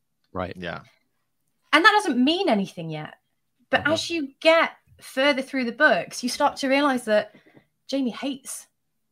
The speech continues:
Speaker 3: being called the Kingslayer. He hates that people do that behind his back. Um, and I, I did a TikTok about, um, when Jaime goes to meet Brynden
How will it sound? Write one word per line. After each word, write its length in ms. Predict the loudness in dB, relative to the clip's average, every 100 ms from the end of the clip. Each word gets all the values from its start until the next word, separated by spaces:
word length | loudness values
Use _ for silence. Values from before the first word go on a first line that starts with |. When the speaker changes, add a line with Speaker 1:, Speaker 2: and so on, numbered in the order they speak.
| -2
Speaker 3:
being 180 | -2 -2
called 260 | -6 -12
the 40 | -8
Kingslayer. 500 | -4 -4 -4 -10 -8
He 120 | -8
hates 320 | -6 -8 -8
that 100 | -12
people 240 | -10 -8 -4
do 140 | -4
that 140 | -4 -6
behind 300 | -6 -4 -6
his 100 | -6
back. 460 | -2 -2 -2 -6 2
Um, 420 | 6 6 6 2 -6 -20 -20 -20 _ _ _ 2
and 160 | 6
I, 120 | 6 4
I 60 | 0
did 160 | 2 0
a 40 |
TikTok 500 | 0 -4 -4 -4 -4
about, 440 | 0 2 2 0 0
um, 300 | 0 0 0
when 160 | 2
Jaime 300 | 2 2 0
goes 260 | -2 -4 -4
to 120 | -4
meet 260 | -4 -4 -10 -8
Brynden 580 | 0 2 2 0 -4 -10